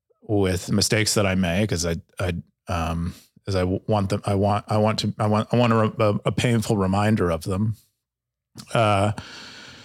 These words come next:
but this, in this way, we, you know, we get this benefit, this benefits, uh, stackers, and, and,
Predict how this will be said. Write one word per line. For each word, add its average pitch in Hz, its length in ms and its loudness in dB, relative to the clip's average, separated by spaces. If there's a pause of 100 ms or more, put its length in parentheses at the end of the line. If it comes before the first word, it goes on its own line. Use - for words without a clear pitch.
(400)
but 127 360 0
this, 175 200 4
in 151 300 4
this 156 180 4
way, 127 220 6
we, 117 320 2
you 135 100 4
know, 110 140 4
we 107 100 4
get 104 260 0 (120)
this 104 180 2
benefit, 107 420 -2
this 110 140 2
benefits, 98 640 0
uh, 87 560 0 (420)
stackers, 95 680 0
and, 82 320 -4 (420)
and, 80 520 -6